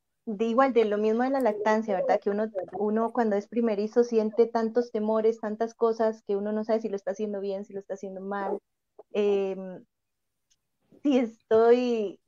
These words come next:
si estoy haciendo lo correcto con mi hija, ¿verdad? Entonces, yo, em,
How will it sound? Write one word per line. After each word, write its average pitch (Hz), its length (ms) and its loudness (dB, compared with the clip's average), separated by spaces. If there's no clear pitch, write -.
si 220 100 4
estoy 233 280 4
haciendo 294 320 2
lo 311 100 0
correcto 226 400 -4
con 233 120 -4
mi 180 100 -6
hija, - 200 -16
¿verdad? - 200 -16
Entonces, 240 460 2
yo, 220 640 8
em, 175 560 -6